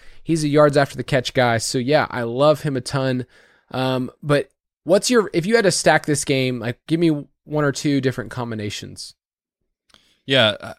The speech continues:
Speaker 2: I love Justin Herbert this week. So, like, to me, he is a standout play that you can stack. Obviously, we talked about it with Austin Eckler in the past, where he's actually caught a ton of footballs, and his target share is excellent when Justin Herbert's in the game. So I actually think you can go double stack on this one.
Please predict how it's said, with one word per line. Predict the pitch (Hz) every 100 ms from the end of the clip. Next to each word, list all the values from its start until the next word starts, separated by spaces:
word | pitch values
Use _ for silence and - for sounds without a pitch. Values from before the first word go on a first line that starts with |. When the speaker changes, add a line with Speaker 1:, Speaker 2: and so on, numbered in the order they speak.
| -
Speaker 2:
I | 139 202
love | 131 131 113
Justin | 117 101 95
Herbert | 92 85 80
this | 85 -
week. | 85 78
So, | - 110
like, | 101 -
to | 131
me, | 127 147 135 107 _ _ _ _ _ _
he | - 147 160
is | 127
a |
standout | 113 131 120 110 104
play | - 107 104
that | 95
you | 92
can | - 95
stack. | - 92 95 - -
Obviously, | 101 117 110 110 104 101 85
we | 98
talked | - 104 -
about | 95 95
it |
with | 90
Austin | 95 - 113
Eckler | 127 117
in | 104
the |
past, | 95 101 98 -
where | 98
he's | 110 165
actually | 170 131
caught | 135 107
a |
ton | 120
of | 101
footballs, | 104 92 82 82 101
and | 101 - - _
his | - 131
target | 123 120 120
share | 117
is | 107 95
excellent | 104 - 110 101
when | 98
Justin | 104 -
Herbert's | 98 95 98 90 - _ -
in | 120
the | 120
game. | 92 98 120
So | 135 113
I | 82 139
actually | - -
think | 170
you | 143
can | 120
go | 107 90
double | 95 95 110
stack | 120 117
on | 120
this | 113 -
one. | 113 110